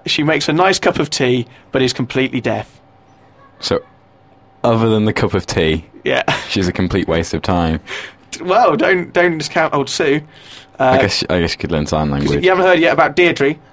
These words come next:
Speaker 1: the last lady, who looks exactly like Noel Edmonds.
Speaker 2: Okay. And I have
Speaker 1: So,
Speaker 2: to choose one.
Speaker 1: Yeah, I'll give you a sheet here so you don't have to keep, there you are, that's your
Speaker 2: Remembering.
Speaker 1: sheet.
Speaker 2: Uh, to be honest, I don't think I'll need a sheet.
Speaker 1: <laughs>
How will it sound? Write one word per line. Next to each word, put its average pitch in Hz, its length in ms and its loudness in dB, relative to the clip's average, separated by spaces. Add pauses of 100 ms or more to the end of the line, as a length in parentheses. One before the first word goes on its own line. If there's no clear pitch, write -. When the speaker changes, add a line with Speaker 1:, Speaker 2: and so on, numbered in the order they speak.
(140)
Speaker 1:
the 147 80 -2
last 151 260 2
lady, 131 360 0 (440)
who 139 140 0
looks 143 280 0
exactly 151 500 -2
like 139 180 2
Noel 131 220 4
Edmonds. 107 480 -6 (1400)
Speaker 2:
Okay. 98 380 0 (680)
And 104 120 2
I - 80 4
have 151 100 2
Speaker 1:
So, 143 60 2
Speaker 2:
to - 40 -4
choose 113 300 2
one. 92 300 2
Speaker 1:
Yeah, 147 240 0
I'll 151 120 0
give 185 120 2
you 170 60 2
a 156 40 0
sheet 147 200 0
here 135 120 2
so 135 100 2
you 131 120 0
don't 131 100 2
have 131 120 -4
to 131 80 -4
keep, - 200 -6 (160)
there 120 120 -2
you 120 60 -2
are, 131 60 0
that's - 120 2
your 95 100 4
Speaker 2:
Remembering. 85 200 0
Speaker 1:
sheet. - 180 -12
Speaker 2:
Uh, - 80 0 (200)
to - 140 0
be 156 60 4
honest, 147 240 2
I 131 40 2 (100)
don't 117 160 2
think 120 140 2
I'll 107 100 2
need 95 260 2
a 82 60 -2
sheet. 82 360 0
Speaker 1:
<laughs> - 140 -4